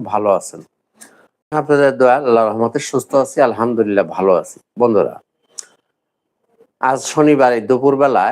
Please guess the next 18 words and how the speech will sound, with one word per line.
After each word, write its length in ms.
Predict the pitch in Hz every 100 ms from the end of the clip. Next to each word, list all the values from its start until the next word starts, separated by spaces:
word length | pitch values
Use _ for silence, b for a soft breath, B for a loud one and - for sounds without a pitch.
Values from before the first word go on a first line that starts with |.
| 123
একটা 260 | 120 - 123 120 - - _ _ _
ছোট্ট 280 | - 190 -
লাইভে 380 | 180 117 123 139
আপনাদের 300 | 143 131 120
সাথে 120 | 117 117
একটু 120 | -
শেয়ার 340 | 104 - 113 101
করব। 240 | - 98 123 - _ _ _ _
যারা 240 | 110 113
প্রিমিয়াম 540 | 113 - 196 196 185 185
কালেকশনের 520 | 180 160 147 147 131 117
ল্যাপটপের 420 | 110 - 113 107
কথা 160 | 104 107
ভাবতেছেন, 600 | 95 92 - 104 - 139 - _ _ _ - _ _ _ _
তাদের 240 | 135 131 143
জন্য 160 | 143 147
কয়েকটা 400 | 147 143 139 185
ল্যাপটপ 420 | 165 120 - 123